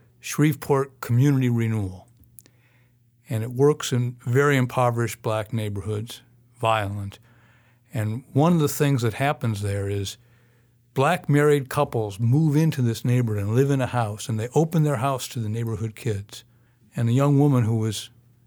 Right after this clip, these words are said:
actually a middle-aged woman, was one of the people there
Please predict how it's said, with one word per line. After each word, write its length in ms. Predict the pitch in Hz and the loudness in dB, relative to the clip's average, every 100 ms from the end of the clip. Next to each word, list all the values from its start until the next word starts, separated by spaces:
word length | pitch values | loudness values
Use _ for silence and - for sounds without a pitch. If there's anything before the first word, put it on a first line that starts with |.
| _ - | _ -6
actually 280 | 143 - 120 | -4 -2 0
a 40 | |
middle-aged 440 | 120 117 120 175 131 | 2 2 0 0 -2
woman, 280 | 107 107 107 | -4 -2 -4
was 240 | 107 - _ _ _ _ _ _ _ | -6 -12 _ _ _ _ _ _ _
one 200 | - 143 | 2 4
of 60 | 147 | 4
the 140 | 131 123 _ | 2 -2 _
people 340 | - 131 127 110 | -8 -6 -2 0
there 320 | 104 98 | 0 -4